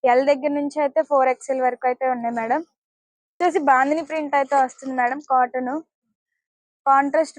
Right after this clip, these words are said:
బాటమ్ అయితే వస్తుంది. రెడ్ కలర్ బాటమ్ అయితే వస్తుంది. దుపట్టా సేమ్ కాస్ట్, సైజెస్ అవైలబుల్ లో ఉన్నాయి.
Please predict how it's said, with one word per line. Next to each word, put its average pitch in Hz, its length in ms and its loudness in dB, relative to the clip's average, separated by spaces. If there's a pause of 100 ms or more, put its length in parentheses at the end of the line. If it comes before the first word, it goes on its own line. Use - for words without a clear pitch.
బాటమ్ 269 380 0
అయితే 262 200 -4
వస్తుంది. 254 380 -8
రెడ్ 247 260 -2
కలర్ 262 280 2
బాటమ్ 254 340 -2
అయితే 254 220 -6
వస్తుంది. 247 400 -8 (920)
దుపట్టా 254 400 0 (560)
సేమ్ 294 200 2 (100)
కాస్ట్, 277 340 -2 (1000)
సైజెస్ 269 340 0 (120)
అవైలబుల్ 240 400 -8
లో 220 120 -14
ఉన్నాయి. 226 300 -20